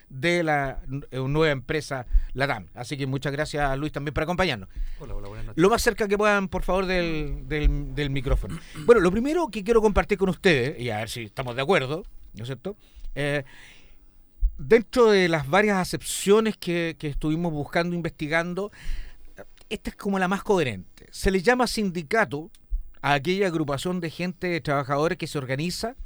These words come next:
Speaker 1: para defender los intereses financieros, profesionales y sociales vinculados a las tareas que llevan a cabo quienes integran o se asocian. Se trata de organizaciones de espíritu democrático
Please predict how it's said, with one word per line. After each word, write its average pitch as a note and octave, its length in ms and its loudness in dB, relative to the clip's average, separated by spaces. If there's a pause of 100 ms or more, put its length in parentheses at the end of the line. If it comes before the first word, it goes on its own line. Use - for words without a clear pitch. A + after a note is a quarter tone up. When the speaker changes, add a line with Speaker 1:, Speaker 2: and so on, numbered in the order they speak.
(500)
Speaker 1:
para D#3 180 4
defender D3+ 420 2
los E3+ 160 2
intereses D#3 440 -4
financieros, D#3 600 -4
profesionales D#3 720 -2
y - 20 -6
sociales G3+ 640 0 (460)
vinculados D#3+ 680 2
a F#3 40 0
las D#3+ 140 0
tareas D#3+ 280 0
que E3 120 -2
llevan E3 200 2
a D#3+ 80 0
cabo F3 200 2
quienes E3 220 0
integran G3 640 2
o D#3+ 120 -4
se F3+ 100 -6
asocian. G#2+ 560 -2 (560)
Se - 200 -10
trata C#3+ 240 0
de D3 60 4
organizaciones C3+ 560 -2
de C#3+ 60 -2
espíritu B2+ 300 -4
democrático G#3+ 680 0